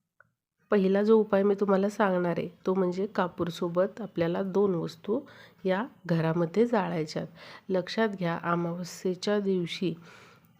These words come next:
चांगल्या शक्ती किंवा वाईट शक्ती ज्या असतात,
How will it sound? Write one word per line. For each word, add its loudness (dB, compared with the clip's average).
चांगल्या 4
शक्ती -6
किंवा 0
वाईट 2
शक्ती -2
ज्या 2
असतात, -4